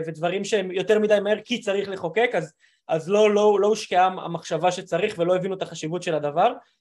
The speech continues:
ואני רוצה להתמקד שנייה ב-, במה שאנחנו יכולים לשלוט בו,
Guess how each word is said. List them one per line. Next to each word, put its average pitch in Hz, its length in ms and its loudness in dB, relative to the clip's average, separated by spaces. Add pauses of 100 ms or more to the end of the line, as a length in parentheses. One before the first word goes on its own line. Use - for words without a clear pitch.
(220)
ואני 156 120 -2
רוצה 160 180 2
להתמקד 220 400 -2
שנייה 202 240 -4
ב-, 170 720 0
במה 175 180 -4
שאנחנו 196 600 0
יכולים 190 280 -4
לשלוט 170 360 -2
בו, 135 160 -16